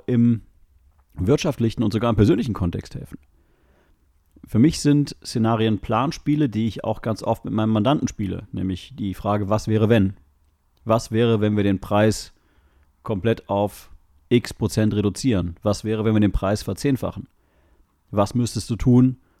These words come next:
um statt eine Million Umsatz sofort zehn Millionen Umsatz zu machen? Diese Art von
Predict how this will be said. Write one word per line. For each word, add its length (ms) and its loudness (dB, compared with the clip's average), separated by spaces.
um 180 -4
statt 180 -4
eine 200 4
Million 280 6
Umsatz 460 0
sofort 440 -2
zehn 140 -2
Millionen 240 4
Umsatz 360 -2
zu 80 -12
machen? 240 -12
Diese 240 0
Art 240 0
von 440 2